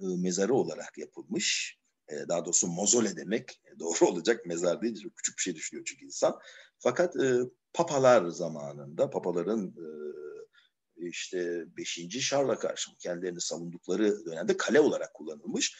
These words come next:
Şu üst bölümdeki yapı o dönemde inşa edilmiş. Bu aslında hani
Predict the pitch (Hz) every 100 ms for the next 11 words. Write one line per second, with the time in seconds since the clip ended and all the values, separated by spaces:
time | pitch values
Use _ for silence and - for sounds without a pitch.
0 | - _ - - 180 - - 131 131 135
1 | 127 151 - 127 104 104 104 120 180 120
2 | 92 85 82 73 76 76 73 76 71 -
3 | - - 82 - 85 85 82